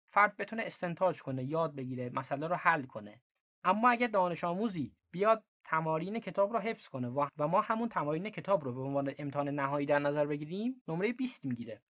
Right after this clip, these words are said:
اما آیا سواد اون دانش آموز به اندازهٔ نمرهٔ بیست بوده؟ مطلقاً نه.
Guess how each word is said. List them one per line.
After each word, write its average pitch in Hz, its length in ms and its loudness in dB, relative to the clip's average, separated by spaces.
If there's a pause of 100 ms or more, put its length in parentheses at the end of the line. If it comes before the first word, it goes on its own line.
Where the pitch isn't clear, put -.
(120)
اما 202 220 4
آیا 208 500 4
سواد 156 480 4
اون 151 160 -4
دانش 143 300 -2
آموز 175 340 -2
به 143 80 -2
اندازهٔ 139 320 -2
نمرهٔ 143 280 -2
بیست 156 280 -10
بوده؟ 170 500 -2 (300)
مطلقاً 170 400 4
نه. 131 200 -2